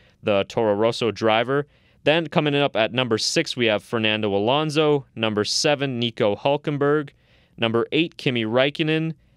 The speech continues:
Daniel Ricciardo at number nine. And rounding off the top ten, a new entry, um, along with Pierre Gasly for this week's power rankings, is Stoffel Vandoorne from McLaren.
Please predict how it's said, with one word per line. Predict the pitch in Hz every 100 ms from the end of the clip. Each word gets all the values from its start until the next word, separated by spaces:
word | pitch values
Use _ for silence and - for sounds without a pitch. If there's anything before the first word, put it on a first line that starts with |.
| _ _
Daniel | 131 170 185
Ricciardo | 151 - 156 151 156 110
at | 113
number | 98 131 123 113
nine. | 107 127 143 170 180 175 -
And | 110 110 107 110
rounding | 120 147 147 107
off | 131 131
the | 113
top | - 127 117
ten, | - 113 117 -
a | 101 101
new | 104 135 123
entry, | 139 151 - 110 92 - _ _ _
um, | 101 98 98
along | 107 120 143
with | 127 -
Pierre | 117 107
Gasly | 98 101 101 113 101
for | 110
this | 110 113 110
week's | 101
power | - 101 98
rankings, | 104 101 107 107 104 - _ _ _ _ _ _ _ -
is | 101 110 113 104 - -
Stoffel | - 113 - 117
Vandoorne | 110 107 104 104 101 101 95 _ _ _
from | - 113 107
McLaren. | 107 - 127 127